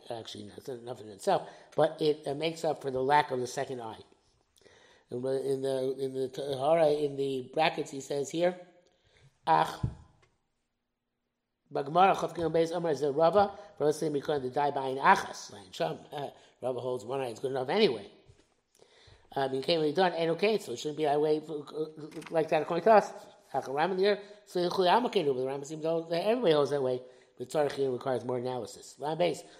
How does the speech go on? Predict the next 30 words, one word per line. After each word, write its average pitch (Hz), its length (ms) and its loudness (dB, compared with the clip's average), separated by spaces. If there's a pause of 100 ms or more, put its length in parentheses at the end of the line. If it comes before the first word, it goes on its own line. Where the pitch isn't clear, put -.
(260)
Okasa. 180 460 6 (1040)
<coughs> - 800 10
Ram 170 220 4
also. 185 340 6 (680)
Nivra 180 720 4
Veshit 185 300 0
Shlo 180 220 0
Atum, 160 480 -2
if 135 140 -12
the, 131 240 -4 (100)
the 117 300 -6 (240)
esophagus 170 580 -6
was 131 300 -4 (380)
blocked, - 400 0 (280)
or 123 100 -12
Shel 143 140 -4
Chasam 185 380 -2
Mikibur 165 360 -2
Lamato, 160 360 -2
or 135 160 -2
it's 131 160 -6
missing 175 340 -4
from, 160 340 4 (1300)
he's 127 120 -10
missing 170 260 -4
from 170 340 2
the 156 160 0 (400)
navel 175 460 8
and 143 100 2
down. 185 320 8